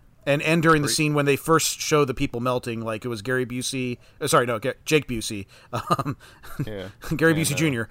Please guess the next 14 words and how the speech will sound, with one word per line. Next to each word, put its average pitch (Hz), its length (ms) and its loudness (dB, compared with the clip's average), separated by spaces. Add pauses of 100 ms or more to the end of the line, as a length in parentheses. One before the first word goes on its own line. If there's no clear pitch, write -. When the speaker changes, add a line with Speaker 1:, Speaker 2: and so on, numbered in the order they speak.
(400)
Speaker 1:
um, 160 180 4
and 127 220 -2
then, 123 300 0
and 120 160 -2
then, 117 260 0
uh, 107 300 -2
the, 107 440 -4
the 107 380 -6
lifeguard, 113 600 -2
the 104 80 -12
girl 117 180 -2
lifeguard's 107 420 -8
dad, 87 340 -10
like, 92 320 -14